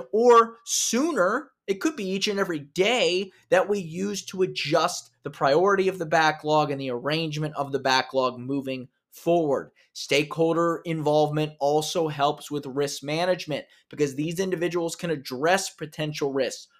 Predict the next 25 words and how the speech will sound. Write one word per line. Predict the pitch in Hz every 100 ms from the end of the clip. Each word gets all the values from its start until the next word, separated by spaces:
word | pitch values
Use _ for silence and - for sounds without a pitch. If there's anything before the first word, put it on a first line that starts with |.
| _ -
early | 180 196 190
on. | 185 208 180 101
It |
can | 135 147
help | 175
us | 185 185
mitigate | 147 185 202 185 160 - - _
or | 156 165
resolve | 151 135 160 175 208 180
the | 160
risk. | 135 104 -
They | 151
can | 165
be | 165
the | 180 - -
owners | 214 262 277 208
of | 202 143
the | 139
risk, | 123 - - 143
and | 143
they | 147
can | 143
save | - 147 135
us | 127 -
time, | 151 151 156 156